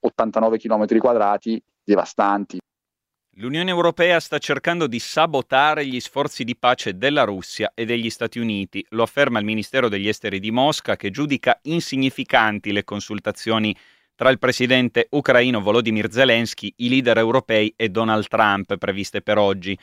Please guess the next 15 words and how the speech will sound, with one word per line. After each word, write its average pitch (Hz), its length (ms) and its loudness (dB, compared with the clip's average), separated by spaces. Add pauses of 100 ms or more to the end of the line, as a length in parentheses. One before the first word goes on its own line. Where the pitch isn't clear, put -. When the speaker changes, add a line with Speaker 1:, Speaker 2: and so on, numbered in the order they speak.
(440)
Speaker 2:
Zelensky 143 400 2
è - 20 0
appena 127 240 2
arrivato 110 480 2
a 104 60 0
Berlino, 117 560 2
da 92 100 -2
dove 101 260 0
alle 92 200 0
quattordici, 120 720 0
insieme 90 400 -2
al 85 220 -2
cancelliere 98 560 -2
tedesco 101 480 -4
Merz, 104 500 0